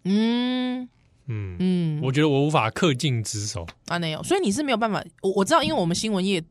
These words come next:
Speaker 1: 其实都有一个看点，就说你没有办法关闭手机呢。
Speaker 2: 关闭是还好啊，但你脑子还是在转啊。
Speaker 1: 哦，就是说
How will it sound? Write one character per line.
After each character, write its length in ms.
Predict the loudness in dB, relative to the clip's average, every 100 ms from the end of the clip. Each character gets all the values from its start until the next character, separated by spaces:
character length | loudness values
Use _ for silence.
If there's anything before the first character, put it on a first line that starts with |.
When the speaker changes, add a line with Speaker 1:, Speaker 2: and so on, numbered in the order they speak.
| -6
Speaker 1:
其 80 | -4
实 100 | 0
都 140 | 0 0
有 100 | -2
一 140 | -6
个 80 | -8 -10 -12 -14 -10 -10 -12 -20 _ -8
看 220 | -2 0
点， 200 | 0 -2
就 100 | -4
说 320 | -4 -2 -2 -6 -12 -20 _ _ _ _ _ -6
你 160 | 0 4
没 100 | 4
有 80 | 2
办 160 | 0
法 100 | 0
关 240 | 0 -2 0
闭 160 | -4
手 240 | -6 -8 -10
机 280 | -12 -12 -14
呢。 60 | -16 _ -20 _ _ -20 -20 -20 -20 -20 _ _ _
Speaker 2:
关 240 | 4 4 6
闭 140 | 4
是 140 | 4 4
还 200 | 4 4
好 180 | 2
啊， 80 | 0 0
但 120 | 2
你 100 | 2
脑 140 | 2
子 120 | 0
还 100 | -2
是 60 | -2
在 100 | -4
转 300 | -4 -6 -4
啊。 180 | -8 -12 _ -8
Speaker 1:
哦， 960 | -4 -2 -4 -8 -12 -12 -14 -12 -10 -10 _ -4
就 100 | 0
是 80 | 2
说 260 | 4 4